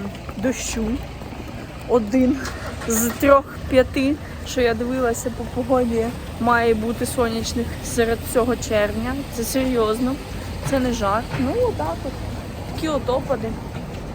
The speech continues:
така погода. Є речі, які ми не можемо в житті змінити, але можемо до них пристосуватися. Так і з погодою.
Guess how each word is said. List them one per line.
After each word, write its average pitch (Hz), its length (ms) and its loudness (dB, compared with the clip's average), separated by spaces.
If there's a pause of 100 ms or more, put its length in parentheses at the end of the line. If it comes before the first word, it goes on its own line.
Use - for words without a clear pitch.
така 233 220 0
погода. 214 480 0 (1600)
Є 208 100 6
речі, 220 280 2
які 220 300 0
ми 214 60 2
не 220 100 2
можемо 202 440 2 (600)
в - 40 0
житті 220 240 0
змінити, 226 540 2
але 208 200 6
можемо 233 400 2
до 202 100 0
них 214 140 0 (160)
пристосуватися. 190 880 -2 (800)
Так 262 240 2
і 269 40 2
з 262 60 -2
погодою. 190 500 0